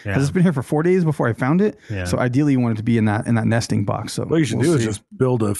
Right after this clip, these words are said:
Speaker 3: Faraday cage around the chicken coop and then,
Speaker 2: Mm-hmm.
Speaker 3: like, take the Faraday cage away right where the, you want 'em to lay the eggs.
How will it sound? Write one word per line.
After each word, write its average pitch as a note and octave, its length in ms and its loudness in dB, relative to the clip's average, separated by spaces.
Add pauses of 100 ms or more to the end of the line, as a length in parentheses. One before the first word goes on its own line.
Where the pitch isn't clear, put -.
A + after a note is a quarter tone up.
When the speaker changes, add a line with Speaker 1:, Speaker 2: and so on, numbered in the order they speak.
(120)
Speaker 3:
Faraday A#2+ 340 2
cage G#2 380 -4
around G2+ 360 0
the F#2 80 -2
chicken B2 340 -2
coop C#3 340 0 (300)
and B2 160 0
then, B2 60 2
Speaker 2:
Mm-hmm. A#2 200 2
Speaker 3:
like, G2 160 -4 (480)
take C3+ 220 0
the A2 80 -6
Faraday B2+ 320 0
cage A2 320 -2
away G#2 200 0
right G#2 380 -2
where A2 220 -2
the, F#2 360 -4 (140)
you A2+ 140 -2
want G#2 180 0
'em G#2 80 0
to G2 80 -2
lay G#2 180 -2
the G2 160 -4
eggs. A2+ 520 -2